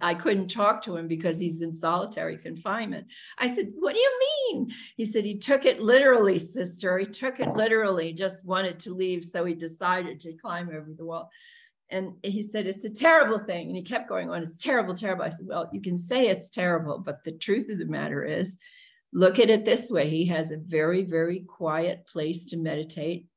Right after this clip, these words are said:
for a while. If he will just,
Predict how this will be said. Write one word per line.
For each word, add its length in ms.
for 220
a 80
while. 580
If 200
he 160
will 200
just, 480